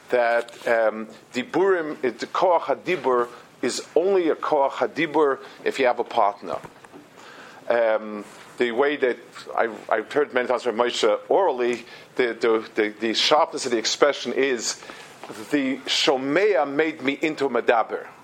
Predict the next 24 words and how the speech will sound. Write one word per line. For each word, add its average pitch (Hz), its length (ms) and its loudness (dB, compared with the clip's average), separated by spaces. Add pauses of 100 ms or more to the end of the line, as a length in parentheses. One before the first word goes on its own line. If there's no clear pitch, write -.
(320)
The 131 100 2
one 175 260 0
listening 151 680 0
made 151 240 -2
me 143 100 0
into 127 180 0
a 120 40 2
speaker. - 480 -2 (760)
Because, 123 380 0
like 127 180 2
we 131 80 -4
said 139 200 0
before, 120 260 0
speech - 520 -2
without 131 680 0 (420)
interaction, 151 680 0
intera-, 160 500 0
if 170 100 -2
it's - 80 -14
not 196 140 2
interactive, 170 480 0
it's 123 80 -8
not 147 160 0
speech. - 480 -2